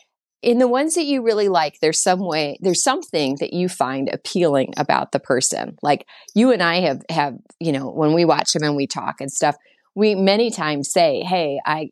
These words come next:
I, you know, I could run with her. She'd be our friend," you know, blah, fill in the blank.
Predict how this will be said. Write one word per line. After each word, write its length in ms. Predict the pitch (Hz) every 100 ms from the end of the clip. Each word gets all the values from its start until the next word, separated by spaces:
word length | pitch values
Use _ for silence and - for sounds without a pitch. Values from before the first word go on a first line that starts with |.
| -
I, 180 | 156 -
you 120 | 160
know, 160 | 143
I 140 | - 160
could 160 | 165
run 220 | 139 143 131
with 140 | 135
her. 180 | 135 135
She'd 240 | - -
be 100 | 143
our 120 | 139 127
friend," 520 | - 139 135 131 139 -
you 120 | 151
know, 260 | 120 87 _
blah, 220 | 143 143 - -
fill 300 | - 190 147
in 60 | 135
the 80 |
blank. 460 | 127 165 165 135 -